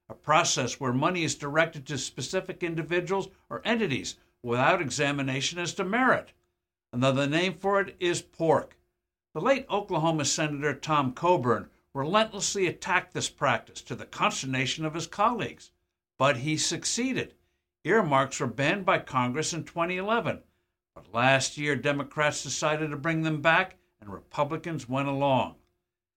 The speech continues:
Now that the G O P is taking over the House of Representatives in a few weeks,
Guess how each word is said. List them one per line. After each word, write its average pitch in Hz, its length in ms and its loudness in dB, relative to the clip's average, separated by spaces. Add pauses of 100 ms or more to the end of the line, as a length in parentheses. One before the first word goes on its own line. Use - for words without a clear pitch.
(260)
Now 175 220 4
that 247 180 -2
the 185 80 -10
G 185 300 0
O 175 80 2
P 156 240 -2
is 127 80 -2
taking 151 360 -4
over 226 220 0
the 196 60 0
House 143 320 0
of 127 100 -6
Representatives 131 800 0
in 117 140 0
a - 20 -4
few 139 240 -4
weeks, 180 440 -2